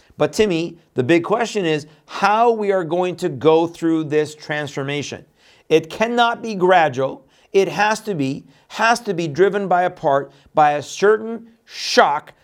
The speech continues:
that will happen." Now, this is the second time that they have said this. They, they said this at the World Economic Forum just last month. Now they're saying it again. They're targeting what they're going to do. They're going to create shock events,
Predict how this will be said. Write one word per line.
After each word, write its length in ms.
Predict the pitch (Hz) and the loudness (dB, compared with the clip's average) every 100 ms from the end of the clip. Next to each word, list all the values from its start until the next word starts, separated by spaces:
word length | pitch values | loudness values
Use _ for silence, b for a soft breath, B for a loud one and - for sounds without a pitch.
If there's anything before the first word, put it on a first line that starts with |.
| _ | _
that 180 | 156 165 | 4 4
will 120 | 165 | 4
happen." 400 | 156 156 127 117 | 0 -2 -2 -8
Now, 140 | 139 156 | -4 -4
this 180 | 180 170 | -2 -4
is 220 | 220 - b b | -8 -12 b b
the 100 | - | -8
second 460 | 156 - 233 240 247 | -6 2 2 2 -6
time 380 | 196 165 156 156 b - | -4 -4 -6 -10 b -4
that 140 | 170 | -2
they 100 | 170 | 0
have 140 | 160 | -2
said 320 | - 196 180 139 | -2 -2 -2 -4
this. 240 | 131 135 _ - | -6 -8 _ -4
They, 140 | 151 | -4
they 180 | 135 139 | -2 -4
said 200 | 208 214 | -4 -2
this 160 | 220 | -4
at 60 | 175 | -4
the 80 | 165 | -4
World 240 | 156 151 | -2 -2
Economic 480 | 139 139 175 233 226 | -2 -2 -2 -2 -6
Forum 320 | 180 170 160 | -4 -4 -2
just 220 | 143 147 | -6 -8
last 280 | 151 147 143 | -2 -2 -2
month. 280 | 139 135 143 b b | -6 -8 -10 b b
Now 280 | 113 156 220 | -2 0 2
they're 140 | 240 | 2
saying 280 | 226 220 202 | -2 -4 -6
it 100 | 196 | -6
again. 340 | 180 139 123 131 _ b b b | -4 -6 -8 -10 _ b b b
They're 180 | 110 147 | -4 -2
targeting 800 | 147 - 175 220 220 240 240 196 | -2 -2 0 2 -2 -6 -4 -2
what 200 | 180 185 | -2 -2
they're 120 | 185 | -6
going 260 | 165 175 165 | -4 -6 -6
to 100 | 160 | -8
do. 280 | 151 156 117 | -4 -4 0
They're 160 | 143 | -2
going 320 | 127 147 196 | -2 -6 -6
to 100 | 214 | -10
create 460 | 226 - 185 170 165 | -14 -8 -4 -4 -6
shock 460 | - - 196 190 175 | -12 -2 -2 0 -4
events, 480 | 123 113 117 - | -6 -10 -12 -18